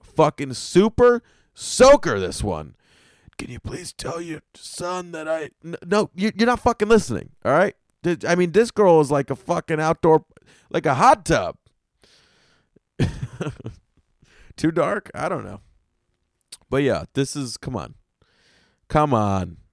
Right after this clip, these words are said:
You know, have a, have a little more fucking, have a little more, uh, what's the word even? It's not even confidence. It's not, you know,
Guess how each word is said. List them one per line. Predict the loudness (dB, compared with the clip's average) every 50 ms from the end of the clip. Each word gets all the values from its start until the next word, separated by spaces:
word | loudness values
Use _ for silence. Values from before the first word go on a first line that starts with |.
| _ _ _ _ _ _
You | -8 -4 -2
know, | -2 -2 -2 0
have | 0 0 0 0
a, | 0 -2 -2 -2
have | -2 -2 -2
a | 0
little | 2 2 2 2 2
more | 0 0 -2 -2
fucking, | -2 -2 -2 -2 -2 -4 -4 -4 -4 -6 -8 -14 -16 -20 _ _ _ _ _ _ _ _ _ _ _ _ _ _ _ _ _ _ _ _ _ _
have | -8 -6 -6 -4
a | -4
little | -4 -2 -4 -4
more, | -4 -4 -4 -4 -4 -4 -4
uh, | -4 -6 -6 -8 -8 -10 -12 -16 _ _ _ _ -20 -20 _ _ _
what's | -10 -10 -8 -6
the | -4 -2
word | 0 0 0 -2
even? | -4 -6 -10 -10
It's | -10 -8 -6
not | -6 -6
even | -6 -8 -8
confidence. | -10 -8 -8 -6 -6 -8 -8 -10 -10 -10 -10 -12 -14 -18
It's | -20 -18 -14
not, | -12 -10 -10 -8 -8 -10 -12 _ _ _ _ _ _ _ _ _ _ _ _
you | -14 -12 -10
know, | -10 -12 -12